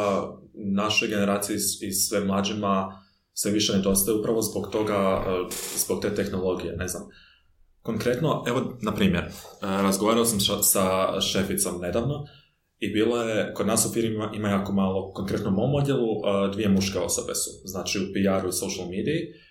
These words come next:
A, i to nije zato što nedostaje ljudi koji imaju znanja prema tome, nego jednostavno dečki manje znaju komunicirati i što su mlađi, to manje se, se znaju izraziti i doći. Dođe ti netko,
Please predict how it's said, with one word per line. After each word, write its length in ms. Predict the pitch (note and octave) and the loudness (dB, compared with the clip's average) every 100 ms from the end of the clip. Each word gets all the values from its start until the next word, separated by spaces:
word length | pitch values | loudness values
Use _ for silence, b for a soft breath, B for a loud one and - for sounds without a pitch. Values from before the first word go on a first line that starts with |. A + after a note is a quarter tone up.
| B B _ _ - | B B _ _ -4
A, 580 | G2+ G2+ F#2+ F#2+ - - | 0 2 2 0 -8 -8
i 160 | G#2+ G#2 | -6 0
to 160 | C3+ | 2
nije 180 | F3+ F3 | 2 2
zato 280 | D#3+ D#3 D#3+ | 2 0 0
što 260 | - - B2+ A#2 A2 - - - | -2 0 2 2 2 -2 -8 -12
nedostaje 640 | A2 A2 A2+ A2+ - A2+ | -6 -2 2 2 2 2
ljudi 400 | G#2 G#2+ G#2+ G2+ G2 | 2 0 0 -2 0
koji 160 | G#2 | 2
imaju 220 | G2 F#2+ | 4 4
znanja 380 | F#2 F#2+ F2+ F2+ | 2 2 -2 -4
prema 240 | F2 F#2 F#2 | -6 -8 -4
tome, 180 | G2 | -2
nego 200 | F#2+ F#2+ | -2 -2
jednostavno 560 | G2 D#3 - E3 D3 B2+ B B _ _ _ _ - | 0 0 0 -2 -4 -6 B B _ _ _ _ -14
dečki 540 | F#2 G2 G#2+ - E3+ C#3 - | -4 -2 -2 -2 0 -2 -4
manje 320 | G2 G2 B2+ C#3 | -2 0 0 0
znaju 240 | C3 C3 | -2 -4
komunicirati 880 | - B2 A#2 B2+ A#2 E2+ - - - | -6 -4 -2 0 0 0 -6 -12 -12
i 80 | - | -6
što 200 | - A2+ | -2 2
su 160 | A2+ C3 | 2 2
mlađi, 400 | G2+ A#2 C3+ - | 2 2 2 0
to 120 | C#3+ | 0
manje 240 | C3+ C#3 C3+ | 2 2 2
se, 140 | - | 2
se 160 | - G2+ | 0 0
znaju 340 | A2+ A#2 G#2 | 0 0 0
izraziti 600 | G2 - G2+ A2 A2 G#2+ | -2 0 0 0 -2 -4
i 80 | G2 | -4
doći. 440 | F#2 F2 F2+ F2 G2 | -4 -4 -4 -6 -4
Dođe 240 | G#2+ A2 | -2 -2
ti 60 | A#2+ | -2
netko, 500 | A#2+ - A#2 G2 | -4 -2 -2 -2